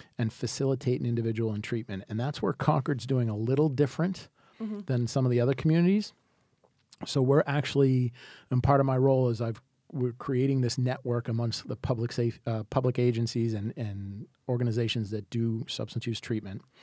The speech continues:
Speaker 2: Mm-hmm.
Speaker 1: Patient is identified, be it through family or, or through our interactions from a nine one one perspective,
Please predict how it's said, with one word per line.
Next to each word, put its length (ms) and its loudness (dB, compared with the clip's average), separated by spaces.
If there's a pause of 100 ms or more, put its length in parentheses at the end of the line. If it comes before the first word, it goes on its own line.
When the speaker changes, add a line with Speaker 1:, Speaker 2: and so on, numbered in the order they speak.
(160)
Speaker 2:
Mm-hmm. 180 -6 (460)
Speaker 1:
Patient 360 4
is 100 4
identified, 680 2
be 160 0
it 60 -4
through 180 -2
family 480 0
or, 320 0
or 160 -2
through 200 0
our 180 4
interactions 520 0
from 160 -2
a 20 -2
nine 220 -2
one 100 -2
one 160 -2
perspective, 640 -10